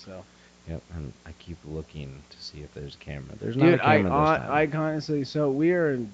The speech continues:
Speaker 1: very good, uh, preparation right now because I am doing the same thing. I make eye contact with you
Speaker 2: And
Speaker 1: as
Speaker 2: then
Speaker 1: I
Speaker 2: we look at the
Speaker 1: speak,
Speaker 2: camera.
Speaker 1: and then I look over at the camera, which does not exist. But hey, when that does exist, oh.
Speaker 2: Yeah, funny thing is, is that the phone has been in my hands,
Speaker 1: Yeah.
Speaker 2: like,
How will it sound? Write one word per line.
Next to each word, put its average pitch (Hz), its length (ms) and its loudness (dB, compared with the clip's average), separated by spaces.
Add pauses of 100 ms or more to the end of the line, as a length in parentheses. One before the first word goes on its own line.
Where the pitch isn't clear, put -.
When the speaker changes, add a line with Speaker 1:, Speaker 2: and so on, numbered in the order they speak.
Speaker 1:
very 127 260 0
good, 123 300 -2
uh, 113 120 -4
preparation 123 540 -6
right 147 100 -8
now 151 80 -8
because 120 260 -8
I 117 100 -4
am 120 120 -2
doing 123 260 -2
the 113 60 -8
same 131 340 -4
thing. 127 200 -4
I 110 100 -8
make 127 260 -6
eye 147 140 -2
contact 151 500 -4
with 123 220 -8
you 117 180 -4 (440)
Speaker 2:
And 85 80 -4
Speaker 1:
as - 100 -2
Speaker 2:
then - 40 0
Speaker 1:
I 76 60 0
Speaker 2:
we - 60 -2
look 76 160 -4
at - 40 -4
the 143 60 4
Speaker 1:
speak, 139 140 0
Speaker 2:
camera. 69 160 -8 (100)
Speaker 1:
and 135 140 0
then 135 100 0
I 127 80 0
look 127 280 -2
over 127 180 -2
at 113 100 -2
the 120 100 -10
camera, 139 320 -4
which 87 280 -14
does 135 180 -2
not 131 140 -2
exist. 113 480 -4
But 107 140 -10
hey, 135 160 0
when 113 200 -2
that 147 200 0
does 180 200 8
exist, 131 520 -4 (120)
oh. 190 540 12 (100)
Speaker 2:
Yeah, 95 180 10 (120)
funny 98 240 12
thing 90 200 6
is, 87 200 4
is 80 160 -2
that 82 240 -2
the - 80 -14
phone 87 200 2
has 78 120 -2
been 80 160 -4
in 78 140 -2
my 76 120 -4
hands, 73 160 0
Speaker 1:
Yeah. 170 140 8
Speaker 2:
like, 76 140 -2